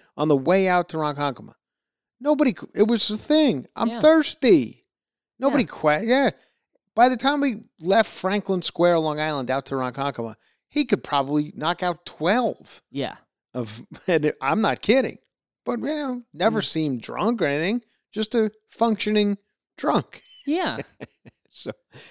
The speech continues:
Speaker 1: anyway.
Speaker 2: Different times.
Speaker 1: He gave that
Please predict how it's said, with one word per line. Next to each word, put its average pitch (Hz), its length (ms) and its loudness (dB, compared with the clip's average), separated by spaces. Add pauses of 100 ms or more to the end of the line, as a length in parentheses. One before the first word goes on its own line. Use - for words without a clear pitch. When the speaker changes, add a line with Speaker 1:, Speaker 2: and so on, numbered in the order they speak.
(300)
Speaker 1:
anyway. 156 440 2
Speaker 2:
Different - 320 -4
times. 214 520 -6
Speaker 1:
He 139 120 -6
gave 160 460 4
that 135 340 0